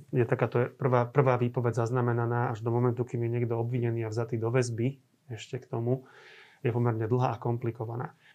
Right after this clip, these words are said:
Toto nikto nevidí. Tú dĺžku tejto cesty a kom-, a tej pre-, a, a to, čo sa všetko musí tam urobiť, to nikto nevidí, kto nevidí do toho spisu, pretože, pretože, e, verejnosť sa o tom z médií dozvie vtedy, keď tých ľudí prídu zadržať.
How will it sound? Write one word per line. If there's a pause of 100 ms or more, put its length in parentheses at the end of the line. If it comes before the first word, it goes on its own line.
(380)
Toto (400)
nikto
nevidí. (300)
Tú
dĺžku
tejto
cesty
a
kom-,
a
tej
pre-,
a,
a
to,
čo
sa
všetko
musí
tam
urobiť,
to
nikto
nevidí,
kto
nevidí
do
toho
spisu,
pretože, (560)
pretože, (400)
e, (640)
verejnosť
sa
o
tom
z
médií
dozvie
vtedy,
keď
tých
ľudí
prídu
zadržať.